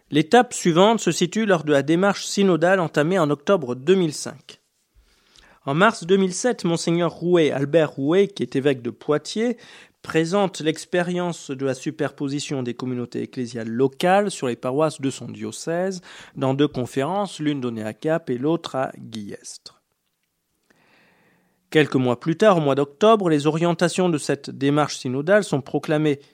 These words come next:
par Monseigneur Di Falco à Notre-Dame-du-Lot, alors non pas au mois d'octobre, mais en mai, pardon, en mois,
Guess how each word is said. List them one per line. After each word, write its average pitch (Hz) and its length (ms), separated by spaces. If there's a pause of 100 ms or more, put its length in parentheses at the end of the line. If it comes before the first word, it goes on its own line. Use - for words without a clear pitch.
(140)
par 135 140
Monseigneur 135 400
Di 120 80
Falco 208 500
à 160 80
Notre-Dame-du-Lot, 143 800 (160)
alors 127 140
non 131 100
pas 131 140
au 131 80
mois 123 160
d'octobre, 131 440
mais 131 240
en 120 140
mai, 139 400
pardon, 120 320 (160)
en 117 260
mois, 139 300